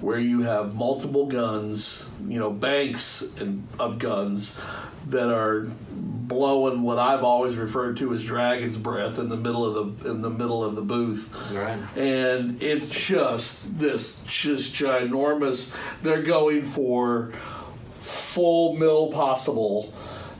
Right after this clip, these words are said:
Speaker 1: you know, uh, you know, uh,
Speaker 2: Well, it's
Speaker 1: no
Speaker 2: high
Speaker 1: matter what it
Speaker 2: density
Speaker 1: is.
Speaker 2: cloud.
Speaker 1: A high density cloud. That's why those booths are required to have,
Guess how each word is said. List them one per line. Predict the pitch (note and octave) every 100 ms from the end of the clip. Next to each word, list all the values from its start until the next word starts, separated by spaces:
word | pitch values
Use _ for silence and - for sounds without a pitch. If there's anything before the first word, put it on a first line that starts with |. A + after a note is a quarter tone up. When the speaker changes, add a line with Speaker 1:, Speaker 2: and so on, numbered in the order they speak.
| -
Speaker 1:
you | B2
know, | A#2+ A#2 A#2+ A#2+ C3
uh, | A2 A2+
you | A#2+ A#2+
know, | A2 G#2+
uh, | G#2 G#2 A2 G#2 -
Speaker 2:
Well, | - G3+ C3 C3+
it's | - -
Speaker 1:
no | C#3+
Speaker 2:
high | C#3
Speaker 1:
matter | C3
what | C#3+
it |
Speaker 2:
density | - - B2
Speaker 1:
is. | G#2
Speaker 2:
cloud. | - A#2+ A2+ - - -
Speaker 1:
A | A#2+
high | A#2+ D#3 D#3
density | D3+ C#3+ B2+ C3 B2
cloud. | C#3 B2 A#2 - - - - - -
That's | D3+ D#3+ F3 F3
why | D3 B2+ B2+
those | B2+ A#2+ A2+
booths | B2+ E3 E3 -
are | G#2+
required | G#2 G2+ A#2+ A#2+ A2+ A2+
to | G#2+
have, | G#2+ D#3 F3 G#2+ G2+ - -